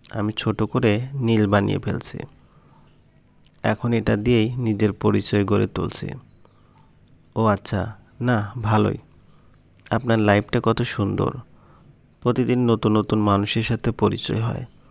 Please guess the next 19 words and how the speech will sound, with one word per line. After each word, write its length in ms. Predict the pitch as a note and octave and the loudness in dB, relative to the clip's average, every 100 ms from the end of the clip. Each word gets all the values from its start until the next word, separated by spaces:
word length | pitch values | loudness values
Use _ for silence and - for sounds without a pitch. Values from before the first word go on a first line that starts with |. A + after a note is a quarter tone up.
| - - _ _ - | -20 -20 _ _ -4
নিউ 240 | A2+ A2 | 0 2
নিউ 160 | A2 A#2 | 2 2
এক্সপিরিয়েন্স 760 | A#2 G#2 - - G#2+ G#2 - | 2 0 -4 0 2 2 -2
হয়।" 220 | A#2 - A#2 - _ _ _ _ _ _ _ | -8 -8 -10 -16 _ _ _ _ _ _ _
নীলিমা 400 | A2+ A2 A2 A#2 | -4 0 0 0
হাসল, 380 | B2 A#2 A#2 - - - - - - _ _ _ _ _ | -2 -4 -6 -10 -14 -16 -20 -20 -20 _ _ _ _ _
কিছু 280 | - A2+ A2 | -6 -4 -2
বলল 260 | G2+ F#2+ | -2 -2
না। 260 | F#2+ - A2 - - - - _ _ _ - _ _ - | -4 -6 -10 -14 -20 -20 -20 _ _ _ -20 _ _ -6
শিউলি 320 | - C3+ D3 | 2 4 4
পুনরায় 380 | C#3+ A2 A2 A2+ | 4 4 6 4
প্রশ্ন 380 | G#2+ G#2+ - | 2 0 -2
করলেন, 420 | B2 C#3 A2+ G2 A#2 - - - _ _ _ _ _ - | 0 2 2 0 -2 -10 -20 -20 _ _ _ _ _ -6
"একটা 240 | A#2 - | -2 0
ব্যক্তিগত 580 | A2+ G#2+ G#2+ - G#2 G#2+ | 0 0 0 0 0 0
প্রশ্ন 400 | A2 A#2 - B2+ | -4 -6 -4 -4
করতে 220 | C#3 - | -2 -2
পারি?" 280 | C#3 G#2+ A2 A#2 - - - _ - _ _ _ | -2 -2 -4 -10 -20 -20 -20 _ -20 _ _ _
"নিশ্চয়ই। 600 | A#2+ B2 C3 - G2 F#2 | -4 -4 -4 -2 -2 -2